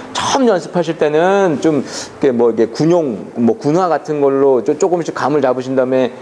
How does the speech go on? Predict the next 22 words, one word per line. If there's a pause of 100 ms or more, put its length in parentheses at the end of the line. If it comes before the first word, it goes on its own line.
(180)
어,
오프로드
부츠를
사-,
사용하시는
것도
한
가지
방법이긴
한데, (300)
어,
기본적으로
이제
발의
자세를
보면 (260)
발은 (280)
뭐
그
온로드도
마찬가지입니다만은
이거는